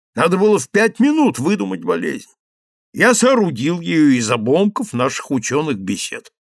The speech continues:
Понимаете, я чувствовал, на что Дун клюнет. И потом, это очень хорошо увязывалось с деревом.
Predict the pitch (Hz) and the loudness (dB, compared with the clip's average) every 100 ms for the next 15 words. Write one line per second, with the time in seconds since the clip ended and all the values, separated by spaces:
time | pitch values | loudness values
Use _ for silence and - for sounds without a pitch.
0 | _ - 226 262 135 131 135 - 220 - | _ -2 0 0 0 -2 -2 -4 -6 -6
1 | - 110 101 107 113 - 151 117 120 151 | -6 -6 -4 -4 -4 -2 -2 0 0 -2
2 | 120 151 196 156 101 - _ _ _ - | -2 -2 0 0 -2 -8 _ _ _ -4
3 | 160 127 135 147 143 123 _ _ - 107 | -2 0 0 2 2 -2 _ _ -10 -6
4 | 104 - 107 113 113 - 135 131 110 113 | -6 -6 -6 -4 -4 0 0 2 2 -2
5 | 117 131 135 147 135 175 240 107 80 | -2 -2 -2 -4 -6 0 0 0 -6